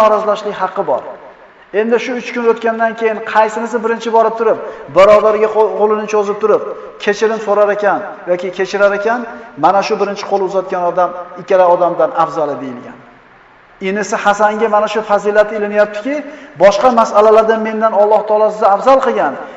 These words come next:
Endi birinchi marta kechirim so'rab kelishligi bilan fazilat bu ham sizga o'tsin, dedi. Bunday bir aql, bunday axloq,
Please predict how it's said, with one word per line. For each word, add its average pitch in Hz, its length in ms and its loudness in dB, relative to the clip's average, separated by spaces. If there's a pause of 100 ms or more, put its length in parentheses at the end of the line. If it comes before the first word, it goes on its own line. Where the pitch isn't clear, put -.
(140)
Endi 220 380 4 (540)
birinchi 214 400 0
marta 226 240 0
kechirim 214 340 -4
so'rab 214 320 2
kelishligi 214 500 -2
bilan 208 240 4 (300)
fazilat 202 540 2
bu 190 160 -4
ham 170 120 -4
sizga 151 260 -10
o'tsin, 131 240 -12
dedi. 113 240 -18 (1120)
Bunday 190 320 -2
bir 190 100 0 (120)
aql, 185 280 4 (500)
bunday 190 280 2
axloq, 185 500 4